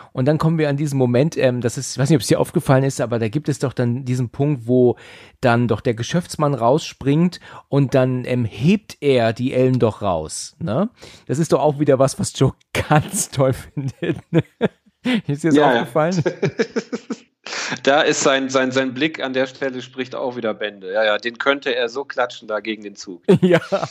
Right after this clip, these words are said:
Speaker 1: ja, es ist, wie gerne würde er sich halt einfach rausheben, weißt du? Aber nein, das macht natürlich er. Ah, schon wieder so ein,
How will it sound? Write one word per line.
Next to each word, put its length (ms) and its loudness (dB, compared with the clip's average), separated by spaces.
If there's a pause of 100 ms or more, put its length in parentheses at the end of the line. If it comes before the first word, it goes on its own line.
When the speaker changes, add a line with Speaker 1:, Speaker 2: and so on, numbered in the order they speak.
(320)
Speaker 1:
ja, 160 0 (180)
es 160 -4
ist, 280 -8
wie 100 0
gerne 300 2
würde 180 4
er 180 4
sich 160 0
halt 140 2
einfach 320 0
rausheben, 640 2
weißt 260 0
du? 100 0
Aber 160 0
nein, 260 2
das 160 -6
macht 180 -6
natürlich 460 -8
er. 300 -8
Ah, 320 0
schon 180 -8
wieder 180 -4
so 140 -8
ein, 160 -8